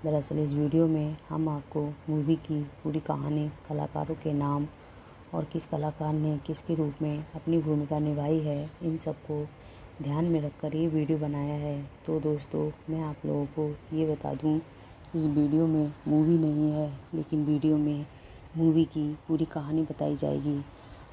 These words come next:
तो फ्रेंड्स, आज हम आपको अफसाना प्यार का मूवी के विषय में बताएंगे।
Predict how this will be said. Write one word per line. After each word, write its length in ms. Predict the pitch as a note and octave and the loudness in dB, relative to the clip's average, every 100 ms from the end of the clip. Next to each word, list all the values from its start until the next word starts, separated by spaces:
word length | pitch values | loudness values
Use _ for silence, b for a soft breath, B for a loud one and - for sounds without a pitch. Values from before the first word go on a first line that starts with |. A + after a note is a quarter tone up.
| - | 0
तो 100 | E3+ | 0
फ्रेंड्स, 500 | - D#3 C#3+ C#3 - | 2 -2 -2 -4 -6
आज 220 | D#3+ D#3 | -2 2
हम 160 | D#3+ D3+ | 4 4
आपको 460 | D3 C#3 - D3 D3 - - - - - - - - D3+ | 0 -4 -2 -2 -4 -12 -20 -20 -20 -20 -20 -20 -16 -12
अफसाना 500 | D3 - D3 D3 D#3 | -12 -10 -8 -6 -6
प्यार 320 | D#3 D3 C#3+ | -4 -4 -4
का 180 | C#3+ D3 C#3+ - - | -2 -4 -6 -10 0
मूवी 340 | D#3 D3+ D#3 D#3+ | 4 6 6 2
के 140 | D#3 | 0
विषय 260 | D3 C#3 D#3+ | -2 -2 -2
में 180 | D3+ C#3+ | -2 -4
बताएंगे। 520 | C#3+ C#3+ C#3+ C#3+ | -6 -4 -4 -4